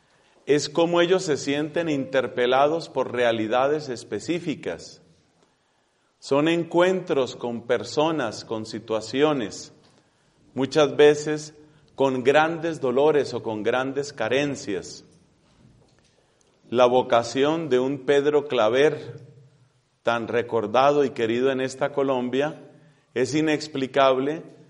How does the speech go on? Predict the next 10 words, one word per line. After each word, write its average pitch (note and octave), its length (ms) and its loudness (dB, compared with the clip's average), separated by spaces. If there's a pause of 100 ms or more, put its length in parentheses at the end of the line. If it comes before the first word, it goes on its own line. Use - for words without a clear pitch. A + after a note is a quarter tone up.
(240)
sin C3 240 -4
el B2+ 180 2
encuentro D3 720 0
que B2+ 180 2
él B2+ 180 -4
tiene D3 360 -2
como B2 260 -4
joven B2+ 360 0
sacerdote C#3+ 880 -2 (720)
con D#3 520 4